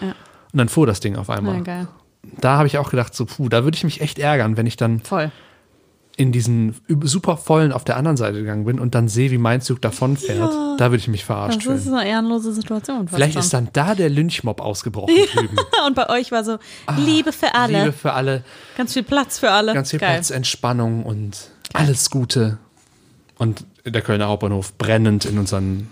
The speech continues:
Speaker 1: <laughs>
Speaker 2: Rückspiegeln.
Speaker 1: Ja, geil. Ja, apropos, äh, Bahn und, äh, öffentliche Verkehrsmittel.
Speaker 2: Mhm.
Speaker 1: Jonas, ich werde, ähm,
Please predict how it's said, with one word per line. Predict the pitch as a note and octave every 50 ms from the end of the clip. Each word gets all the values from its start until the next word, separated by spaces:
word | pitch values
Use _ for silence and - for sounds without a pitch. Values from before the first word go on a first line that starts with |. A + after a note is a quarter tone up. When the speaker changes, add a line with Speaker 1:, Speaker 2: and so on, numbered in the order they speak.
| -
Speaker 1:
<laughs> | - - -
Speaker 2:
Rückspiegeln. | A#2 - - - - - E4 - - G#2 - G2 G2+ G2+ G2 - D4+ - - - - _ - - - - - - - _ - - - _ _ - - - - D#4+ D#4 F4 F#4 E4+ - _ -
Speaker 1:
Ja, | A3+ G3 E3+ - - _ - _ _ - _ _ _ _
geil. | - F3 E3+ D#3+ E3+ F3 F3 _ _ _ _ _ _ _ _ _ _ _ _ _ - - - - - - - - -
Ja, | - A#3+ B3 A#3 A3+ - -
apropos, | A3 A3+ A3 C4 A#3 - C#4+ C4+ C4+ B3 -
äh, | - G3+ G3+ G3+ G3 F3
Bahn | F#3+ G#3 A3+ A#3 A#3 A3+ G#3
und, | G3 G3 G3 F#3+ G#3
äh, | G#3
öffentliche | F#2 - - G3 - G3+ F#3 F3
Verkehrsmittel. | - E3+ D#3+ - A3+ A#3+ A#3+ - D#3+ D#3 - F3 E3 G3+
Speaker 2:
Mhm. | C4+ A#2+ A2+ G#2+ G#2 G#2 C3 F3+
Speaker 1:
Jonas, | F#3+ F#3 F3+ F3+ F#3 F#3+
ich | G3 - -
werde, | F3+ F#3 F#3+ G3 F#3+ F#3+ - -
ähm, | F3+ F3 F3 E3+ E3+ F3 F3